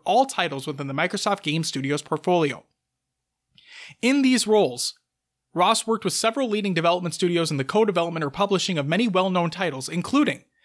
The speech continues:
Counter-Strike for the original Xbox, Dungeon Siege, Fusion Frenzy,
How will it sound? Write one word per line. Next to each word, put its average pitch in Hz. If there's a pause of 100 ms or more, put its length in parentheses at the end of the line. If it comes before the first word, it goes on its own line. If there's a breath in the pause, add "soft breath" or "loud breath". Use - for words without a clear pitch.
(240 soft breath)
Counter-Strike 240
for 233
the 185
original 208
Xbox, - (800)
Dungeon 220
Siege, 233 (160)
Fusion 240
Frenzy, 180